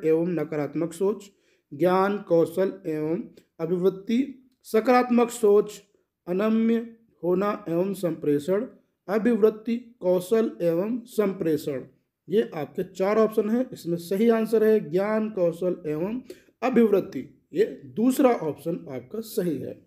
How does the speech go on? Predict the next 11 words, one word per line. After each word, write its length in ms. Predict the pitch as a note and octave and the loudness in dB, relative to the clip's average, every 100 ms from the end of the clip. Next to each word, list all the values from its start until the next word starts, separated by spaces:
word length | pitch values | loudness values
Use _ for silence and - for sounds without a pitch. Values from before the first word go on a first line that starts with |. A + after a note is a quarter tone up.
| _ _ _ _ _ _ _ | _ _ _ _ _ _ _
अगला 280 | E3+ G3+ B3+ | 0 4 4
प्रश्न 1120 | C4 - - _ _ _ _ _ _ A#3+ A#3 | 4 -2 -14 _ _ _ _ _ _ 0 2
है, 120 | A#3 A#3 | 4 4
विद्यालय 480 | F3 E3 F#3+ A3+ | 2 0 0 0
प्रमुख 320 | A#3+ A3 A3 G#3+ | 0 0 0 0
के 120 | G#3 | -4
तौर 320 | - F#3 F#3 | -2 -2 -2
पर 260 | F#3 G3 F#3+ | 0 0 0
विद्यालय 600 | D#3+ D3+ D#3+ F#3+ G#3+ A#3 | 0 -2 0 2 4 2
नेतृत्वकर्ता 760 | G#3+ G#3 F#3+ F#3 F3+ D3+ E3+ | 2 -2 -4 -2 -4 -4 -4
की 280 | D#3 F3+ G#3 | -4 -6 -8